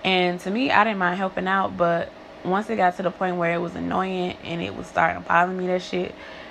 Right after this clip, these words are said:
really hurt my heart, 'cause I was like, I'm watching her demise. Like, she started doing things that, like, was real questionable. And I'm telling you, like, literally six months,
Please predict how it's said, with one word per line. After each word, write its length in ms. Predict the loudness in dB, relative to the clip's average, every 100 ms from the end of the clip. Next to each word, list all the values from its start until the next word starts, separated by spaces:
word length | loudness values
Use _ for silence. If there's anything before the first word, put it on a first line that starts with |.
| -12 -2
really 320 | 0 0 0
hurt 240 | -2 -2
my 120 | -4
heart, 360 | 0 4 2 2
'cause 100 | 2
I 120 | 4
was 120 | 2 -2
like, 280 | -4 -4 -6 -12 -16 -16 -18 -18 -18 -18 -18 -18 -18 -18 -18 2
I'm 240 | 4 4 4
watching 380 | 4 4 0
her 100 | 0
demise. 720 | 0 2 2 2 -2 -10 -14 -16 -18 -18 -4 4
Like, 340 | 4 4 -4
she 220 | -4 -2
started 280 | 2 4 4
doing 260 | 0 -4 -4
things 360 | -4 -4 -4
that, 280 | 0 0 0
like, 220 | 0 0
was 120 | -2
real 200 | 0 0
questionable. 680 | 0 -2 -4 -4 -4 -4 -4 -8 -16 -16 -6
And 460 | 0 2 2 0 -4
I'm 300 | -2 0 0
telling 340 | 0 0 0 -2
you, 60 |
like, 300 | -2 -2 0
literally 340 | 0 0 0 -2
six 300 | -4 -6 -2
months, 320 | -2 -2